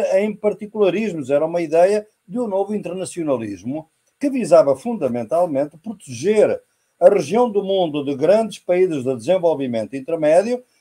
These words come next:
eh, da China, a Rússia, a Índia, a África do Sul e o Brasil, para que se houvesse um colapso,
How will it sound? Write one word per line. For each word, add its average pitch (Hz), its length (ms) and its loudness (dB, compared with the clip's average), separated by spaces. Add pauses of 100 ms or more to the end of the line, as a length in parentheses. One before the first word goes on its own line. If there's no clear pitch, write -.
(140)
eh, 120 100 -4
da 123 140 0
China, 220 500 0
a 110 120 4
Rússia, 147 600 0
a 117 140 0
Índia, 165 460 0
a 117 60 6
África 175 280 -8
do 202 120 -10
Sul 233 320 -2
e 98 100 -8
o 92 60 -8
Brasil, 165 640 -2 (440)
para 254 240 8
que 254 260 -2
se 262 140 -4
houvesse 208 340 4
um 208 80 0
colapso, 147 720 2